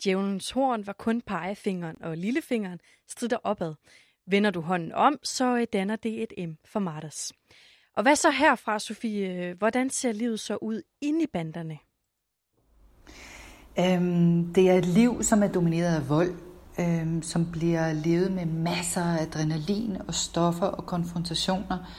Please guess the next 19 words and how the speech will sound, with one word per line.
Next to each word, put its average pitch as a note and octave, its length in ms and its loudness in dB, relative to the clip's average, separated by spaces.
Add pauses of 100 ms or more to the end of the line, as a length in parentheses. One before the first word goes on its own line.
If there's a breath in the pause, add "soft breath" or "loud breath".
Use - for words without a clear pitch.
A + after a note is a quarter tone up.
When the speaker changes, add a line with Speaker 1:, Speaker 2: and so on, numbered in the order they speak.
(680 loud breath)
Speaker 2:
Øhm, F3+ 460 0
deres E3+ 300 4 (100)
arbejde, G3 680 6
fortæller F3+ 520 -2 (160)
Juan, F3 280 0
består F3 420 -2
jo F#3+ 60 -4
hovedsageligt A3+ 800 -2
i, F#3 320 -2
øh, F3 300 -2 (200)
afpresning, D#3 600 0 (240)
altså E3+ 220 -2
pengeafpresning, E3 1120 -2
øh, D#3+ 180 -8
blandt D#3 320 -4
andet D#3+ 280 -2
ved E3 80 -4
kidnapninger, D#3+ 880 -4 (600 loud breath)
øh, F3 140 -2